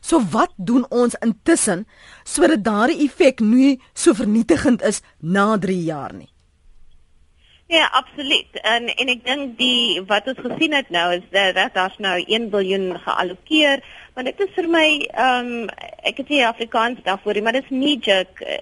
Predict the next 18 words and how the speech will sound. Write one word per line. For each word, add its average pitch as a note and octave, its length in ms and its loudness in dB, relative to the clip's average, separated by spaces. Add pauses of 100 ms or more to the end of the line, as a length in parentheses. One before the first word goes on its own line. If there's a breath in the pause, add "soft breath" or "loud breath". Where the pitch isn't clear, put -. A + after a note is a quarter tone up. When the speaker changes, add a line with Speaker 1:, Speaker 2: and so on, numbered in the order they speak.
(100)
Speaker 2:
reaksies, F#3+ 500 -2
Speaker 1:
Ja, G#3+ 160 4
Speaker 2:
jy A3 100 -6
weet. G3+ 200 0
So - 80 -2
ons A#3 120 2
Speaker 1:
ja. F3 120 0
Speaker 2:
gee D#4 180 0
nou D4 160 -2
geld D4 380 0 (440 loud breath)
vir, B3+ 320 2
vir A#3 180 -2
mense A#3 420 -2 (120)
om, G#3+ 420 -2
om G3 280 -8
watergate G#3+ 840 0
te G#3 100 -4
boor. G#3 380 2